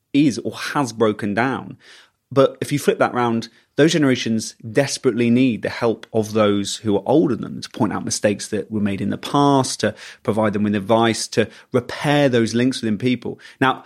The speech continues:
the way you do that with the, through citizens' assemblies or some other of the big ideas at the moment, um, is up for debate, but that conversation absolutely needs to happen because it's together that we need to face the problems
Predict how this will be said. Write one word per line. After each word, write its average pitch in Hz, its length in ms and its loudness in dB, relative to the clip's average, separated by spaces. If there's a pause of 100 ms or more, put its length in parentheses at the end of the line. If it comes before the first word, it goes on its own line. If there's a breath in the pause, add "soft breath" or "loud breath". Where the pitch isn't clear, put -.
(140 loud breath)
the 135 80 6
way 135 180 6
you 160 180 2
do 123 200 4
that 135 220 0
with 120 100 -8
the, 107 180 -6 (100)
through 120 200 -4
citizens' 113 520 -2
assemblies 113 640 2
or 104 80 -2
some 113 240 0
other 110 160 2
of 107 40 0
the 104 80 0
big 101 180 -2
ideas 101 320 -2
at 104 40 -6
the 98 40 -6
moment, 104 440 -2 (360 loud breath)
um, 104 300 2
is 110 140 2
up 113 100 2
for - 100 -6
debate, 101 400 0
but 104 80 -6
that 113 160 0
conversation 107 640 -2 (140)
absolutely 107 1080 0
needs 107 280 0
to - 60 -6
happen 101 300 -4
because 98 360 -2
it's - 280 -4 (140)
together 117 500 2
that 98 120 -6
we 104 120 0
need 104 140 -2
to 107 100 -8
face 104 420 -4 (140)
the 117 80 -8
problems 107 480 -2